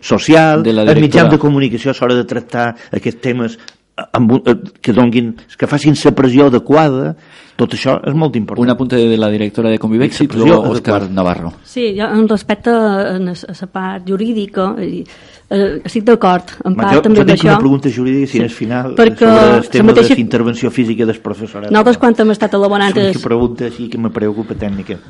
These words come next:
Speaker 3: Quan hem elaborat el protocol, evidentment, ens hem basat en protocols, eh, d'èxit internacional, són millors que, que sabem que funcionen, i la mateixa Fiscalia General de l'Estat mos diu, o, o ha enviat instruccions a les fiscalies de menors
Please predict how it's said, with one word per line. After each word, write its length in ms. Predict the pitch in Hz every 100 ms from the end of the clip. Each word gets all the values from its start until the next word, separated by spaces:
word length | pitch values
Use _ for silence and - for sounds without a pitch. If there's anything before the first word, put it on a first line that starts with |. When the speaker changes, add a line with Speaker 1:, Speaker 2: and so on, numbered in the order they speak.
| -
Speaker 3:
Quan 160 | 208 196
hem 120 | 226
elaborat 360 | 233 233 226 208
el 80 | -
protocol, 560 | 202 185 185 208 185 190
evidentment, 460 | 190 190 190 190
ens 80 | 185
hem 100 | 185
basat 280 | 185 185 180
en 120 | 185 175
protocols, 560 | 175 175 180 180 - -
eh, 300 | 175 160 160
d'èxit 540 | 170 170 180 - 185 175
internacional, 720 | 175 180 170 165 180 196 233
són 160 | 202 170
millors 380 | 170 175 185 185
que, 160 | 185
que 160 | 180 180
sabem 420 | 175 170 165 190 180 - _ -
que 80 | 160
funcionen, 640 | 180 175 220 208 208 247 - _ - _
i 460 | 226 208 202 190 185
la 60 | 190
mateixa 240 | 190 190
Fiscalia 420 | 226 208 196 190
General 320 | 180 180 180 170
de 60 | 175
l'Estat 480 | 165 - 196 196 -
mos 260 | 190 180 175
diu, 300 | 202 196 233
o, 60 | -
o 280 | 165 165 165
ha 140 | 170 175
enviat 480 | 185 190 190 170 185
instruccions 600 | 185 - 190 - 208 180
a 20 |
les 160 | 165 165
fiscalies 520 | 185 - 180 190 185
de 60 | 185
menors 400 | 185 196 196